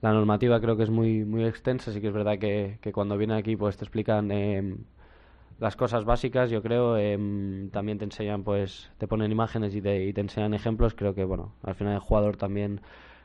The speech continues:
entre que está jugando y, y todo, pues sí que es verdad que es un poco más difícil y con la tensión del partido, pues a lo mejor, em, reclamas algo que, que en el reglamento es diferente y demás, pero, pero bueno, creo que al final eso es trabajo de, de los árbitros, que también están ahí, pues, para,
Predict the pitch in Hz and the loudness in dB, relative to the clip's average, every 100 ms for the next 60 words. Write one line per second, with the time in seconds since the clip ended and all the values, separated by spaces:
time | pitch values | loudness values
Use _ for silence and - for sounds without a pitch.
0 | - 110 104 101 117 - 117 120 113 113 | -6 -2 -2 -2 -2 2 4 4 4 4
1 | 113 113 110 107 110 107 104 117 110 98 | 4 4 2 0 -2 -2 2 4 6 4
2 | 101 98 - 104 101 101 101 101 101 107 | 4 0 -6 -4 0 0 0 0 4 4
3 | 104 101 107 107 104 101 107 101 101 101 | 4 0 -2 -2 -2 -2 0 0 0 -2
4 | - 104 107 101 101 104 101 98 98 101 | 0 0 2 4 4 4 0 0 -2 -2
5 | 101 95 110 104 98 98 95 92 - - | -2 -2 0 0 0 -2 -6 -10 -14 -16
6 | 104 101 110 104 104 104 104 107 101 - | -8 -2 0 2 2 2 0 0 -2 -4
7 | - - - 107 98 104 101 101 107 104 | -18 -10 -4 -2 -2 0 0 2 2 2
8 | 104 101 104 - 110 110 110 107 107 117 | 2 2 0 0 2 0 0 2 2 -2
9 | - 101 90 87 - - - - - - | 6 6 6 -2 -8 -20 -20 -20 -20 -20
10 | - 104 104 95 90 98 101 92 101 101 | 6 8 8 4 2 -2 -2 -2 0 0
11 | 95 101 - 101 98 101 95 95 92 98 | -2 -4 0 0 2 0 2 0 0 -2
12 | 95 110 110 113 107 95 95 95 - 104 | 0 0 0 -2 -2 -2 -2 -4 -4 -2
13 | 98 95 104 95 - 98 95 92 | -2 8 8 8 4 4 0 -4